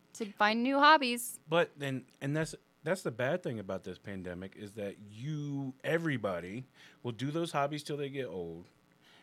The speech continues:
Speaker 2: And then, you know, they'll move on to something else. But those hobbies that they love to do, like, when they get off work or on the weekends or something like that, they
Speaker 1: Mm-hmm.
Speaker 2: may not ever go back to those again.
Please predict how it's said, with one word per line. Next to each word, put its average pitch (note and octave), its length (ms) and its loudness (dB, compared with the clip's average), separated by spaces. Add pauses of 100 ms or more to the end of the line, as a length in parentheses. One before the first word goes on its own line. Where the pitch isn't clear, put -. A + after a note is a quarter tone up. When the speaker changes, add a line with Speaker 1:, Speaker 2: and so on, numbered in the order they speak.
(140)
Speaker 2:
And A2+ 140 -6
then, A#2 760 -6 (120)
you C3 100 -12
know, A2+ 160 -8
they'll A2 240 -8
move A#2+ 220 -6
on B2 160 -6
to A#2 40 -10
something A#2 300 -8
else. C#3 320 -8 (560)
But C3+ 160 0
those D3 180 2
hobbies C#3+ 340 2
that C3+ 120 0
they C#3 120 0
love A#2+ 380 2
to A#2+ 100 -6
do, A#2 380 -2
like, F#2+ 200 -4
when E2+ 100 -12
they E2 60 -14
get F#2 180 -12
off G2 240 -6
work B2+ 460 0
or E2+ 120 -12
on E2 100 -12
the D#2 80 -14
weekends A2+ 540 -10
or A2+ 60 -12
something A#2+ 280 -12
like A#2+ 180 -8
that, B2 260 -6
they G3 420 -2
Speaker 1:
Mm-hmm. F3 80 0
Speaker 2:
may D#3+ 160 2
not D#3+ 220 2
ever D#3+ 180 0
go D#3 140 -4
back D#3 220 -4
to C#3+ 80 -12
those A2 200 -6
again. F2+ 200 -16